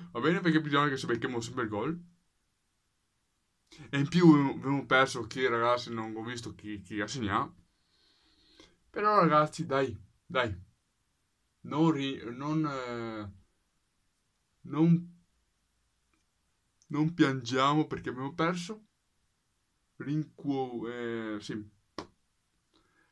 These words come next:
Rincomiamoci per la, per la vittoria. No, per la vittoria. Per la sconfitta, bene, non, non, succede.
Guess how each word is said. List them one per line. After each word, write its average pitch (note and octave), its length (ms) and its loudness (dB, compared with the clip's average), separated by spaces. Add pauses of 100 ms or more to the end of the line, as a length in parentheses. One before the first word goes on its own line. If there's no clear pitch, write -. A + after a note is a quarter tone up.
Rincomiamoci C#3+ 1300 -2 (2000)
per A2 100 -10
la, A2 100 -4
per G2+ 360 -8
la B2 60 0
vittoria. F#3 580 -2 (560)
No, D3 160 -2
per C#3 120 2
la B2+ 80 2
vittoria. A2+ 440 -4
Per - 920 -16
la A#2+ 140 -2
sconfitta, C3 640 -6
bene, C3 340 -8
non, A2+ 280 -8
non, - 1900 -12
succede. D3 680 2